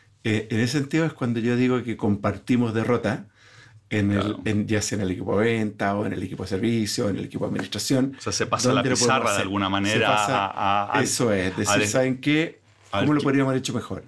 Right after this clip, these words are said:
Speaker 2: Perfecto.
Speaker 1: Porque hay, hay siempre dos alternativas. O uno se vota víctima,
Speaker 2: Ujú.
Speaker 1: es que los tipos me mataron, es que el producto era chino, o que el precio era me-, más malo, y nos quedamos en la víctima.
Speaker 2: Ujú.
Speaker 1: O nos hacemos responsables. Y yo siempre digo a todos, ¿sabes qué? Es re fácil ser víctima.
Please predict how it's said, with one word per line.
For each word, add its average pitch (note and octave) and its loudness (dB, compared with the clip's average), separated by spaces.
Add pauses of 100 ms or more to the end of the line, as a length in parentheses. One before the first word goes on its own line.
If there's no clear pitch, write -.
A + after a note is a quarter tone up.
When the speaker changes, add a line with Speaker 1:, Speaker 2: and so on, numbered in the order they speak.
(140)
Speaker 2:
Perfecto. - -14
Speaker 1:
Porque B2 0
hay, C#3+ 2
hay D3+ 2
siempre E3+ 0
dos E3+ 4
alternativas. E3 0 (120)
O A#2 -2
uno B2 4
se B2+ -2
vota A2 0
víctima, B2 -2 (300)
Speaker 2:
Ujú. G#2 0
Speaker 1:
es B2 0
que A2 -2
los G#2+ -6
tipos A#2 0
me G#2+ -2
mataron, A#2 0
es G#2+ -8
que - -6
el G#2 -6
producto A2 -2
era G#2+ -2
chino, B2+ 4
o G2 -2
que A#2+ -2
el G#2 0
precio G#2+ -2
era G#2 0
me-, G#2 -2 (240)
más A2+ 2
malo, C#3+ 2 (360)
y C#3+ 2
nos A#2+ 2
quedamos B2 2
en A2 0
la A2 2
víctima. - -6 (180)
Speaker 2:
Ujú. G#2 0
Speaker 1:
O E3+ 2
nos F#3+ 0
hacemos C3+ -2
responsables. B2+ -6
Y A#2+ -6
yo A2+ -4
siempre C3+ -2
digo C#3 2
a - -2
todos, C3+ -2
¿sabes - -6
qué? C3+ -2 (120)
Es A#2+ -8
re C3 -4
fácil C3+ -4
ser A#2 -2
víctima. A#2+ -4